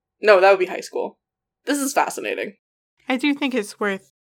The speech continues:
Speaker 2: just sort of noting, like, one of the things that was posted just after they wrote this on Nano, right?
Speaker 1: Mm-hmm.
Speaker 2: So they said, in a post dated s-, December twenty-third, two thousand nine, "This past November, I participated in National Novel Writing Month.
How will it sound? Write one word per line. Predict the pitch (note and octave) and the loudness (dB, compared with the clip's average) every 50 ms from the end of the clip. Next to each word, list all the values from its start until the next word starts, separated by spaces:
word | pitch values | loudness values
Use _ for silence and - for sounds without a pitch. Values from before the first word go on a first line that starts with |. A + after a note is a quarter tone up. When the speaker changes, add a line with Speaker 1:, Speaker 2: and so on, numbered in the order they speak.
| _ _ _ - | _ _ _ -10
Speaker 2:
just | G#3 G3+ G3+ | -10 -10 -8
sort | - - G3+ G3 | -8 -8 -6 -6
of | G3 F#3+ | -6 -8
noting, | F#3+ F#3 F3+ F3+ F3+ F3+ F#3 F3+ F3 | -10 -8 -8 -8 -8 -8 -8 -10 -10
like, | E3 E3+ E3 - F#3+ | -12 -12 -12 -10 -10
one | F3+ F3+ | -8 -8
of | F#3 E3 | -8 -10
the | F#3 F3 | -12 -14
things | - F3+ F3 E3+ E3+ F3 E3 - - _ _ _ _ _ | -12 -12 -12 -10 -12 -14 -16 -18 -20 _ _ _ _ _
that | F#3 G3 | -4 -4
was | E3+ F#3+ F#3+ - | -4 -4 -6 -6
posted | - G3+ G3 - - F#3 F3+ E3+ E3 | -6 -6 -6 -6 -8 -10 -12 -12 -12
just | - - G#3 G3+ G3+ G3+ - | -8 -4 -4 -4 -4 -4 -4
after | F3+ E3+ F3 F#3+ F#3 _ - F#3+ F3+ F3 E3+ | -4 -2 -2 -4 -6 _ -10 -10 -8 -8 -8
they | D#3+ E3+ E3+ | -8 -8 -8
wrote | E3+ E3+ F3 E3+ E3 - | -8 -8 -8 -8 -10 -12
this | - E3 D#3+ D#3+ - - - | -12 -12 -12 -12 -12 -16 -16
on | D#3+ E3+ E3+ | -16 -14 -12
Nano, | E3+ E3+ E3+ D#3+ D#3 F3 - | -10 -10 -10 -10 -10 -10 -10
right? | - E3 E3+ E3+ - - _ _ _ _ - | -8 -8 -8 -8 -8 -12 _ _ _ _ -6
Speaker 1:
Mm-hmm. | A3 A3 G#3 - | -4 -4 -4 -4
Speaker 2:
So | - G3+ | -6 -8
they | G3 F#3+ | -10 -10
said, | F#3+ - F#3+ F#3 F#3 F3+ - _ _ _ _ _ _ _ | -8 -8 -8 -8 -8 -12 -16 _ _ _ _ _ _ _
in | A3+ G#3 | -6 -6
a | G#3 G3+ | -6 -6
post | - - A#3 G3+ G3 G3 - - - - - _ _ _ _ | -6 -8 -6 -6 -6 -8 -14 -18 -20 -20 -20 _ _ _ _
dated | A3 G3+ F#3+ F#3+ F3+ F#3 F#3 F3 F3 E3+ - - - _ _ _ _ - | -8 -6 -6 -6 -8 -10 -10 -12 -12 -14 -16 -18 -20 _ _ _ _ -20
s-, | - - - - - - F3 | -20 -20 -18 -18 -20 -20 -16
December | E3 - G3+ G3+ - B3 A#3 A3+ A#3+ A3+ | -10 -8 -8 -4 -2 -2 -2 0 -2 -4
twenty-third, | A3+ - - G#3 G#3 G3+ G#3+ G#3 G#3 - G3+ F3+ F3 F3+ F#3 F#3+ A3 A3 _ _ _ _ - | -6 -6 -8 -8 -8 -8 -10 -12 -8 -6 -6 -6 -6 -6 -8 -10 -10 -12 _ _ _ _ -10
two | - G#3+ | -8 -6
thousand | - G#3 G3 G3+ A3+ A#3 A3+ | -4 -4 -6 -6 -6 -8 -6
nine, | G3+ F3+ E3+ E3+ F3+ F#3+ G3+ G3+ - _ _ _ _ _ _ _ _ _ _ | -6 -4 -4 -4 -6 -8 -10 -14 -16 _ _ _ _ _ _ _ _ _ _
"This | G#3 B3 B3 A#3+ - | 2 2 2 2 0
past | - - B3 A#3+ B3+ B3 - - - | -4 -2 0 0 0 -2 -6 -6 -4
November, | C#4 C4 A#3+ G#3+ G#3 G3+ F3+ E3+ E3 | -4 -2 -2 -2 -2 -2 -2 -2 -4
I | E3 F3 | -4 -4
participated | F3 - G#3 F#3+ - G#3 F#3+ - - G3+ - G#3 F#3 F#3+ F#3+ F3+ E3+ | -6 -8 -10 -8 -8 -10 -10 -10 -14 -12 -8 -8 -8 -6 -8 -10 -10
in | F3 F3 E3+ | -12 -14 -10
National | E3+ F3 F#3 F#3+ - - G#3 G#3 G#3 G#3 | -6 -6 -6 -6 -8 -10 -8 -8 -6 -6
Novel | G3+ G3 F3+ F3 E3+ E3+ D#3 | -4 -4 -4 -4 -4 -6 -10
Writing | E3 D#3+ D#3+ F3 F3 F3 E3+ | -8 -8 -10 -10 -10 -12 -12
Month. | E3 F3+ F#3+ - | -12 -12 -14 -16